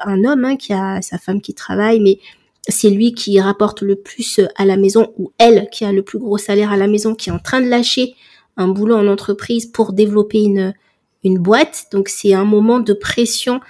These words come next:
et d'heure dans les responsabilités qui peut se transformer en charge mentale parce que, euh, on a des doutes, on sait pas trop où on va et, euh, et, et ouais, ça peut être, ça peut être compliqué. Donc, en général, c'est les personnes qui se mettent la pression. C'est l'état d'esprit dans lequel est la personne.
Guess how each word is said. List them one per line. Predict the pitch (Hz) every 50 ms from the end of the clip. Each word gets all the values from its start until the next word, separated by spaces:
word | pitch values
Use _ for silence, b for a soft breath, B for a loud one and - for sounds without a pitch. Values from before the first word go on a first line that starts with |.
| b b b b b
et | 208 196
d'heure | 190 226 247 254 254
dans | 220 202 202
les | 196 196 202
responsabilités | 202 202 202 - - 196 - 208 202 208 196 202 202 - 262 247
qui | - - _
peut | - - 240
se | 240 - -
transformer | 220 - - 196 202 - - 220 208 226 240
en | 220 196
charge | 202 - - 220 214 208 202
mentale | 208 202 196 196 - 214 226 254 269 247
parce | 254 190 196 - -
que, | - - - 226
euh, | 233 220 202 196 185 202 b b b b b b b _ _ _
on | 196 185
a | 175
des | 175 175 170
doutes, | 165 175 190 220 254 269 277 269 -
on | 170
sait | 170 - - 190
pas | - 185 185 190
trop | - - - - 214 208
où | 196 190
on | 185 185
va | 180 196 196 214 233 240 247 247 233
et, | 208 190 180 180
euh, | 175 180 190 b b b b b b b _ _
et, | 180 180 185 185 185 180 - - 185 180
et | 196
ouais, | 220 254 247
ça | 233 - -
peut | - - 202
être, | 196 202 - 190 190
ça | - - 175
peut | - - 208
être | 214 -
compliqué. | - - 202 - - - - - - - _ _ -
Donc, | 214 - 214
en | 208
général, | 214 214 220 226 220 220 240 269 285 285
c'est | - 233
les | 214 214
personnes | 214 - 220 220 - 247 247
qui | 247 233
se | - - 214
mettent | 208 214 220 220 220
la | 233 214
pression. | 214 - - - 233 226 - - 190 190
C'est | - - 220
l'état | 214 220 233 240 240 240 247 240
d'esprit | 226 240 233 - - 262 233
dans | 220 214 214
lequel | 208 214 214 214 233 214 214
est | 214
la | 220 214 214
personne. | 214 220 208 208 - - 202 214